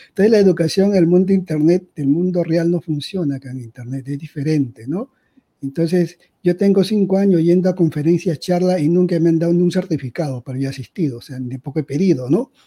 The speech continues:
Porque siento que no es necesario, porque en el mundo de Internet se nos mide por nuestros resultados, no por nuestros títulos, ¿no? Entonces, eh, la educación es diferente. De ahí viene el tema del mentor, ¿no?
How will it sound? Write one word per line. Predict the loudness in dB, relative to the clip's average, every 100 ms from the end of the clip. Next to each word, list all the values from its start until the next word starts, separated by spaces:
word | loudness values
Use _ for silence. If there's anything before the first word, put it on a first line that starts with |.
| _ _ _
Porque | -10 -8
siento | -2 0 0
que | 0
no | 0
es | 2
necesario, | 0 -2 -2 0 0 -2
porque | -8 -12 -6
en |
el | -2
mundo | 0 0
de |
Internet | -2 -2 -2 0
se | -2
nos | -2
mide | 0 2 0
por | -4 0
nuestros | 0 0 -4 -2 -2
resultados, | -2 -6 -8 -6 0 2 0 -4 -10 _ _ _ -4
no | -2 0
por | 0 -2
nuestros | -4 -10 -12
títulos, | -8 -8 -10 -20 -10
¿no? | -8 -8 _ _ _ _ _ -10
Entonces, | -4 0 0 0
eh, | -2 -4 -6 -18 -6
la | -4
educación | -4 -4 2 4
es |
diferente. | 4 2 4 4 4
De | 4
ahí | 4
viene | 6 4 4
el | 4
tema | 2 4
del | 4 4
mentor, | 0 -2 0 2 2 -2
¿no? | -4